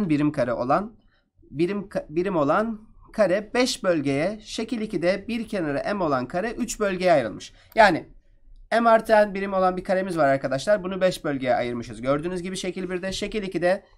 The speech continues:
bir kenarı m olan, yani içi-, içinde n kalmış küçüğü m olan bir karede üç bölmeye ayrılmış.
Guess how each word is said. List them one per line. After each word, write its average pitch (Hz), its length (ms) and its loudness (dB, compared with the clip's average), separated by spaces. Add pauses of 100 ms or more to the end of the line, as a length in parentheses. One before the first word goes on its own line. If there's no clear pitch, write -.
(720)
bir 214 160 -6
kenarı 202 480 2
m 202 80 4
olan, 147 360 0
yani 117 260 -8
içi-, - 300 -12
içinde 151 500 -4
n 135 40 -6
kalmış 117 340 -6
küçüğü 135 360 -8
m 165 80 0
olan 165 260 0
bir 170 100 0
karede 143 320 -4
üç - 240 -8
bölmeye 151 340 0
ayrılmış. 113 560 -4